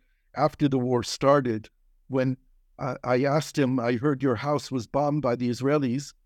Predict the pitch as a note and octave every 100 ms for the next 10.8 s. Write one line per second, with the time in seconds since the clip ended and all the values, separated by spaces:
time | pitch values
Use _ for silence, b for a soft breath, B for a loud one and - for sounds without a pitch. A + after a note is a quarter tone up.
0 | _ _ _ - B2 A#2 C3 A2+ - -
1 | - - B2+ - D#3+ E3+ - C#3+ B2+ A#2+
2 | A2+ - C3 A#2+ B2+ - D3 D3+ D3 -
3 | _ _ C3+ D3 E3 D#3+ C#3 C3 B2 C3+
4 | C#3+ D3+ A#2+ C#3 C3+ C3 A2+ - F3+ F3+
5 | B2+ B2 G#2 G#2 F#2 C#3+ G3 F3 E3 D#3
6 | - E3 G3 F3+ B2+ C3+ _ _ _ -
7 | D3+ D3+ C#3+ - D#3+ D#3 D3+ D#3 A#2 C3
8 | - D#3 D3 C3+ - C#3+ C#3+ D3 A#2 -
9 | B2 C3+ B2+ G#2+ A#2 A2+ C3 C3 A2+ G#2
10 | A2 G2+ G#2+ F#2+ G2 G2 F#2+ F#2